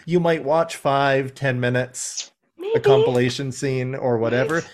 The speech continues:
Speaker 1: and you don't, you can do something yourself with it. But one thing that Megatron from Beast Wars isn't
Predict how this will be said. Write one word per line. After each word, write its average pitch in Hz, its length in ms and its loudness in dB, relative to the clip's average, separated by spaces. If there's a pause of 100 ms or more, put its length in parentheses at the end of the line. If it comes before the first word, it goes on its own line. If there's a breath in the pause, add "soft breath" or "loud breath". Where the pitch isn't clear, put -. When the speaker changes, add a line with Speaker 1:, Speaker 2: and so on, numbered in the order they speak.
(100)
Speaker 1:
and 196 120 0
you 220 80 -2
don't, 320 320 0
you 175 120 -6
can 370 160 -10
do 381 140 -4
something 220 560 -6
yourself 160 540 -2
with 90 220 -8
it. - 260 -12 (1120 soft breath)
But 170 240 0
one 214 320 0
thing 254 380 0
that 202 160 0
Megatron 165 720 0
from 131 160 -6
Beast 135 280 -6
Wars 117 280 -2
isn't 135 560 -4